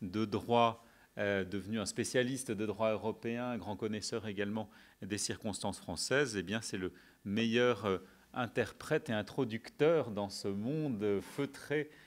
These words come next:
de la Cour européenne que nous pouvions avoir. Ça nous a paru important parce qu'en effet, l'Union européenne est, euh, certes un projet, euh, politique, euh, qui dispose d'organes organisés de manière quasi,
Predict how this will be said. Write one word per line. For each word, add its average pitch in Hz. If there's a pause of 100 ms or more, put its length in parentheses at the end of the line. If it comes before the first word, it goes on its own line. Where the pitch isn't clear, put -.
(220)
de 101
la 101
Cour 120
européenne 117
que -
nous 110
pouvions 135
avoir. 104
Ça 143
nous 151
a 143
paru 151
important 143
parce 139
qu'en 120
effet, 160 (520)
l'Union 131
européenne 127 (380)
est, 120
euh, 107
certes -
un 101
projet, 107 (340)
euh, 95 (120)
politique, 135
euh, 101
qui 101
dispose 98 (340)
d'organes 101
organisés 95
de 101
manière 95
quasi, 110